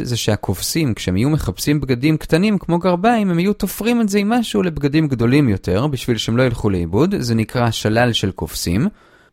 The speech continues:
ומקרה שני, אם אדם יש לו קרדום רק עם הלהב,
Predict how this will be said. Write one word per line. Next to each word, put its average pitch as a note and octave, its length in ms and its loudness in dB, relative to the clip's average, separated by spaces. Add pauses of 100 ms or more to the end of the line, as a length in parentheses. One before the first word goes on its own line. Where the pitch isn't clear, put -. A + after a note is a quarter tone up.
ומקרה D#3 500 2
שני, F#3+ 480 0
אם C#3 80 2
אדם D3+ 260 2
יש E3+ 180 0
לו D#3 60 2
קרדום B2+ 440 2
רק C3+ 260 0
עם C#3 100 2
הלהב, A2+ 400 4